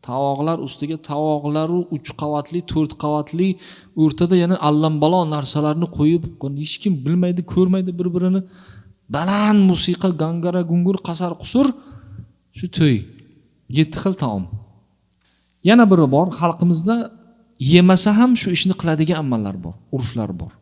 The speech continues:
O'sha yemasa ham. Shulardan nima, masalan, mehmondorchilikka keldingiz,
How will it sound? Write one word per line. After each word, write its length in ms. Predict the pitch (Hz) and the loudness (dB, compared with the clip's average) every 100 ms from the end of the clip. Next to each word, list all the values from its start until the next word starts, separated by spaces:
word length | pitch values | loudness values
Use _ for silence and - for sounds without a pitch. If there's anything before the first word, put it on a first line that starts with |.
| _ _ | _ _
O'sha 160 | 104 98 | -10 -4
yemasa 420 | 110 131 113 - | 0 2 0 -2
ham. 180 | 95 82 _ _ _ _ _ _ - | -8 -12 _ _ _ _ _ _ -12
Shulardan 360 | 120 160 175 160 | -4 0 0 0
nima, 260 | 156 196 | 2 2
masalan, 320 | 127 107 113 110 | 2 -2 -4 -2
mehmondorchilikka 760 | 135 151 156 147 139 143 143 | 0 0 0 0 -2 -4 -4
keldingiz, 500 | 180 151 127 107 123 | -2 -2 0 0 -4